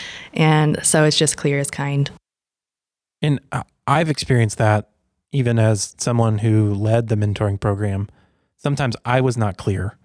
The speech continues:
Speaker 2: about what I expected of others. And, uh, like, the, the concept of playing it by ear is something that is a constant temptation of, "Oh, you know what? Your, your mentor relationship is having issues.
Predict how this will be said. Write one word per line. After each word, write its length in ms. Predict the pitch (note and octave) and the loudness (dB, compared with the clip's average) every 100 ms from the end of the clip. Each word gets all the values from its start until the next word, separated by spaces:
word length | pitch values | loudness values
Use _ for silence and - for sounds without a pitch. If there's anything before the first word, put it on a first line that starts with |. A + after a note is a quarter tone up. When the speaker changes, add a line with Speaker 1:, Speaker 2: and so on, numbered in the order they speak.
| _ _ _ _ - | _ _ _ _ -6
Speaker 2:
about 260 | G#2 G2+ | -2 0
what 140 | G2 A2 | 0 2
I 100 | G#2 | 2
expected 520 | G2 - - G#2 G#2+ | 0 -4 -4 0 0
of 100 | G2 | 0
others. 400 | G2 F#2+ F#2 F#2 - _ _ _ _ | 0 -2 -4 -6 -14 _ _ _ _
And, 420 | G#2+ G#2 G2 G2 - _ _ _ - | 0 2 0 -4 -10 _ _ _ -16
uh, 100 | - - - - _ _ | -16 -16 -20 -20 _ _
like, 280 | - B2 A#2 | -4 -2 0
the, 260 | A2+ A#2 G2+ | 2 2 2
the 120 | A#2+ | -4
concept 460 | A2+ C3+ C3 C#3+ A#2+ | -2 -2 0 -2 -2
of 120 | A2+ | -2
playing 380 | - B2+ A#2 B2 | -2 0 2 2
it 120 | B2+ | 0
by 280 | A#2+ A#2 G#2 | 0 0 0
ear 400 | G#2+ G#2 A2 D3 - _ _ _ _ - | -2 2 4 2 -4 _ _ _ _ -2
is 140 | A2+ | 0
something 460 | - A2+ B2 A2+ G#2+ | 2 0 0 0 2
that 280 | G#2+ G2+ - _ | 2 2 -2 _
is 160 | B2 A2 | 2 2
a 80 | |
constant 480 | G#2 A#2+ A#2+ - A2 | 0 0 0 -2 -2
temptation 680 | - G#2+ A2+ G#2 - G#2 F#2+ - | 0 0 0 0 0 -2 -2 0
of, 300 | G#2 F#2+ - _ _ - | 0 0 -6 _ _ -4
"Oh, 80 | B2+ | -2
you 100 | A#2 | 2
know 140 | A2+ | 2
what? 220 | A#2+ A2+ - | 2 0 -2
Your, 220 | B2 A#2 - A#2 A#2 - | 0 0 -4 -4 -4 -2
your 140 | B2+ | 0
mentor 260 | C3 B2+ B2 | 0 0 2
relationship 460 | A2 A2 - - G#2+ | 4 2 0 -6 -4
is 120 | G2+ | -2
having 320 | G#2 G2 F#2 - | -4 -6 -10 -6
issues. 560 | C3+ - B2 B2 A#2 | -6 0 2 2 -2